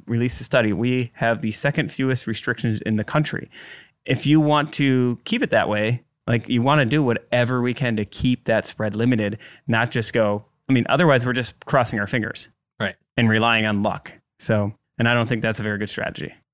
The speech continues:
Speaker 2: So, Miles, one other thing, non-covid related, that I wanted to talk about before we kinda jump back into the covid discussion with an interview that you had with Jessica Alfaro,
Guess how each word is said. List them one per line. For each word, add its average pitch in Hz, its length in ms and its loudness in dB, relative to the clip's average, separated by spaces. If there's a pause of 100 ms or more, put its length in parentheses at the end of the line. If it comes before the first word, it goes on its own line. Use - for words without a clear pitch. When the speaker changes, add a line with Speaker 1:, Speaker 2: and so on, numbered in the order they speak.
(100)
Speaker 2:
So, 135 160 0
Miles, 123 260 -2
one 151 160 -2
other 160 160 -2
thing, 127 380 -4
non-covid 123 640 -4
related, 101 340 -6
that 101 100 -6
I 98 60 -4
wanted 95 280 -8
to - 60 -8
talk 98 140 -2
about 92 240 -10
before 101 280 -10
we 95 200 -8
kinda 98 320 -6
jump 107 260 -4
back 107 220 -4
into 101 120 -6
the 98 120 -6
covid 98 260 -8
discussion 98 520 -6
with 98 120 -12
an 95 120 -8
interview 120 560 -6
that 110 120 -8
you 101 160 -8
had 101 300 -4
with 95 260 -10
Jessica 101 360 -8
Alfaro, 131 680 -4